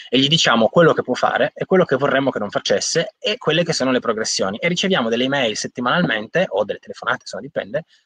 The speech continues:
Poi se siamo nella stessa realtà ci incontriamo, è diverso. "Sta andando bene, ho avuto questo". Se c'è una, e questo secondo me è la grande collaborazione che si deve sviluppare e che esiste in altri paesi, se c'è un problema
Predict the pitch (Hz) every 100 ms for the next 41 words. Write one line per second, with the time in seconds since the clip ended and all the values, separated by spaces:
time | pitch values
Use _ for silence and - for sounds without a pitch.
0 | _ _ 135 131 120 117 117 113 - 131
1 | 120 113 135 - 104 107 98 131 104 98
2 | 127 127 104 160 170 _ _ _ - -
3 | 117 101 131 165 170 175 123 - 147 160
4 | 160 - 165 - - 185 - 202 151 -
5 | - 165 143 127 113 110 - - 156 -
6 | 113 - 117 110 110 - 117 113 117 107
7 | 110 107 - 107 101 _ 117 104 _ -
8 | - 110 208 110 110 - 143 185 - 107
9 | 123 - 92 90 - 87 - - _ -
10 | - - 185 156 - 135 113 156